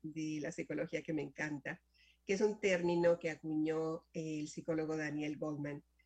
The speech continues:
en el libro de inteligencia emocional, que es uno de los libros que más me han gustado en el tema de desarrollo humano. Es un libro de este vuelo, ¿ok? Pero es profundo, está, es lleno de análisis,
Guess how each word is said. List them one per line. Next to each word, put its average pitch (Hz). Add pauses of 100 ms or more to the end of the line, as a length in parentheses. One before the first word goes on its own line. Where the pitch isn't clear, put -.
(360)
en 165
el 160
libro 160
de 160
inteligencia 147
emocional, 135
que -
es 160
uno 165
de 156
los 151
libros 156 (320)
que 160
más 165
me 165
han 156
gustado 143 (100)
en 147
el 139
tema 139
de 139
desarrollo 143
humano. 139
Es 277
un 202
libro 165
de 170
este -
vuelo, -
¿ok? 240 (360)
Pero 175
es 165
profundo, 208
está, 175
es 160
lleno 156
de 147
análisis, 175